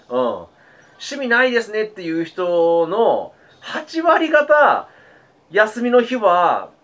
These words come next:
家でYouTube見てますね、動画見てますねっていう人がね、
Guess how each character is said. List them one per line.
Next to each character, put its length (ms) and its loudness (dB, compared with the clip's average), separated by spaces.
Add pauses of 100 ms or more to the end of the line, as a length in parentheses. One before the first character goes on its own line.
家 180 -8
で 100 -4
YouTube 520 -4
見 120 -6
て 120 -10
ま 140 -10
す 120 -16
ね、 100 -6
動 220 -4
画 140 0
見 120 -12
て 100 -4
ま 160 -4
す 100 -14
ね 100 -8
っ 20 -10
て 160 -16
い 100 -8
う 40 -12
人 720 -6
が 200 -10
ね、 160 -18